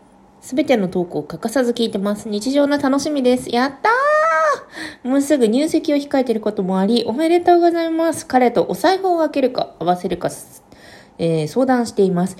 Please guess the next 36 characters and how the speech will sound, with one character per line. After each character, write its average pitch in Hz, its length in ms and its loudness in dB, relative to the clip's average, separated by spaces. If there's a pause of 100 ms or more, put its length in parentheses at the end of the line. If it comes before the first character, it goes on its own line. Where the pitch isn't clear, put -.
(320)
ピ 240 100 -2
ー 220 60 -2
チ 202 80 0
フ 196 60 2
ル 185 100 0
さ 185 140 -6
ん 175 100 -2
は 160 100 -2
旦 185 160 -2
那 254 80 -2
さ 269 140 -4
ん 240 80 -4
と - 160 -2
お 208 80 -6
財 262 200 -2
布 262 280 -4
分 160 100 -10
け 175 100 -6
て 160 120 -8
い 147 80 -4
ま 175 160 -6
す - 100 -16
か？ 240 220 -4 (260)
お 208 60 -6
財 269 140 4
布 330 100 0
事 311 140 0
情 302 120 2
を 269 80 2
教 277 140 -2
え 277 40 0
て 285 80 -6
く 294 80 -2
だ 302 120 6
さ 330 340 -2
い。 320 60 -6